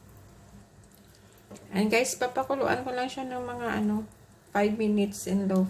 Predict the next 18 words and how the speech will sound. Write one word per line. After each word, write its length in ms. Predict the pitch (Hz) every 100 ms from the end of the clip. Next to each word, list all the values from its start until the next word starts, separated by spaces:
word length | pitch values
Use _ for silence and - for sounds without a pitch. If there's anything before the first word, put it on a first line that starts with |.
| -
fire. 400 | 170 165 180 190 - - - - - -
Ayan 240 | - 190 214
o, 80 | 190
nag-iba 400 | 180 170 180 170
na 160 | 170 165
agad 240 | 180 180
yung 160 | 180 185
kulay 400 | 175 180 175 185
niya 240 | 185 -
o. 160 | 165 185 - - - - - - - - - - - - - - - - -
Siya 240 | 269 269
talaga 320 | 285 285 262
yan. 640 | 233 226 240 269 247 220 - - - - -
<laughs> 1000 | 196 190 185 185 - - - - - 208
Labog 440 | 202 214 247 208
ata 280 | 233 - -
yan, 240 | - 262
labog. 560 | 202 185 196 202 190